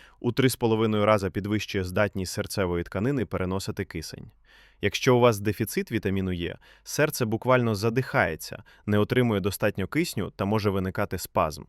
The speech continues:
стенокардія. Два тижні без зернових, і навантаження на серце значно знижується. Далі про вуглеводи. У зернових,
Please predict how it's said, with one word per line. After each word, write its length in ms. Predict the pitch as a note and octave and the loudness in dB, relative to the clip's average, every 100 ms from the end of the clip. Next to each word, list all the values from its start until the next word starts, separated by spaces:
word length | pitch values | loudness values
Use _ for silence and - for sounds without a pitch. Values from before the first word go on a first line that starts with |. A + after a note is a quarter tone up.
| _ - | _ -18
стенокардія. 840 | - G2 F#2+ G#2 F#2 E2+ - - - _ _ _ _ _ - | -6 -4 -2 -4 -6 -6 -10 -14 -20 _ _ _ _ _ -8
Два 260 | G2 B2+ | 4 6
тижні 380 | D3 D#3 C#3+ C#3 | 6 2 2 2
без 180 | A#2+ B2 | 2 2
зернових, 600 | A#2 A#2+ A#2+ D#3 G3 - _ | 4 4 4 2 -2 -8 _
і 80 | B2 | 0
навантаження 640 | A2+ A2 A2+ A#2 G#2+ G#2 G2 | 4 4 4 4 2 2 0
на 100 | G2 | -2
серце 380 | D3+ D3 G2 | -2 -2 -4
значно 480 | F2+ G2 F#2+ - F#2 | -2 -2 -2 -4 -6
знижується. 640 | E2+ E2+ D2+ A#1+ - - - _ _ _ _ _ _ _ _ _ _ _ _ _ _ - | -4 -6 -6 -10 -12 -18 -20 _ _ _ _ _ _ _ _ _ _ _ _ _ _ 2
Далі 280 | E3 G3+ | 4 4
про 180 | F#3+ D3 | 2 2
вуглеводи. 540 | C3+ B2+ A2+ D#2+ C#2+ - _ _ _ _ _ _ _ _ _ _ - | 4 2 2 0 -6 -12 _ _ _ _ _ _ _ _ _ _ 0
У 100 | C#3 | 6
зернових, 640 | D#3 D3+ F3 C4 - | 6 6 2 0 -4